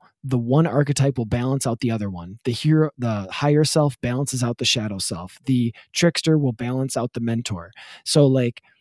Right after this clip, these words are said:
they, they, um, all are supposed to kind of, like, uphold what everybody who fits in his or her place is supposed to kinda, like, keep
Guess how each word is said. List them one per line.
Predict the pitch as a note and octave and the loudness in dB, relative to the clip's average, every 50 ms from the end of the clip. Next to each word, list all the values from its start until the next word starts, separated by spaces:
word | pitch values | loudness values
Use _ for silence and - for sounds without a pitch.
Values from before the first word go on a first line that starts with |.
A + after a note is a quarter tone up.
| _ _ _ | _ _ _
they, | D#3 C#3 D3+ D3 C#3+ C#3 B2 - - _ | 0 2 4 6 6 4 4 0 -4 _
they, | D3 D3 B2+ - - _ _ _ _ _ | -2 -2 -2 -2 -6 _ _ _ _ _
um, | C3+ A#2+ A2+ G#2+ - | -4 -2 -2 -4 -2
all | - C#3+ D#3 F3 F#3 E3 D3 | 0 2 4 6 6 6 6
are | C3+ | 4
supposed | - - - D3 D3 - - - | 2 0 0 0 0 0 0 0
to | C3+ B2+ - | 0 0 0
kind | - C#3+ C#3 A#2+ | 0 0 0 0
of, | A2 A2 | -2 -4
like, | A2 G2+ F#2+ F#2+ - - _ _ _ _ _ _ _ _ _ _ _ - | -6 -6 -8 -8 -10 -16 _ _ _ _ _ _ _ _ _ _ _ -2
uphold | C#3+ D3 - - - - - G3+ G#3 D3 G2+ F#2 F#2 G#2 A#2 - - _ _ _ _ _ _ _ | 0 0 2 0 -2 0 -2 0 0 0 -2 -4 -6 -10 -12 -14 -20 _ _ _ _ _ _ _
what | A#2+ B2 C#3 D#3+ - _ | -2 -2 -2 -2 -2 _
everybody | - D3 D3 F#3 F3 F#3 F3+ F3+ F3+ E3 | -2 4 4 6 6 8 6 8 6 6
who | D3 D#3+ D#3 C#3+ | 6 6 6 6
fits | - - - - F3 E3+ - - | 4 2 2 2 2 2 4 2
in | D#3 C3 | 2 2
his | G#2+ C#3 D#3+ D3+ D#3+ | 4 4 4 6 4
or | D3 | 4
her | A#2 B2+ B2 G#2+ | 4 2 0 -2
place | - - - F#3 D#3+ B2 A2 - - | -2 0 2 2 2 2 0 -2 -4
is | - A#2+ - | -4 -6 -4
supposed | - - A#2+ - - | 0 0 0 0 0
to | C3 | -2
kinda, | - B2+ C3 A#2+ | -2 -2 -2 -2
like, | A2+ A2 G#2+ - | -2 -4 -6 -6
keep | - - - E3 - - | -6 -4 -2 -2 -4 -4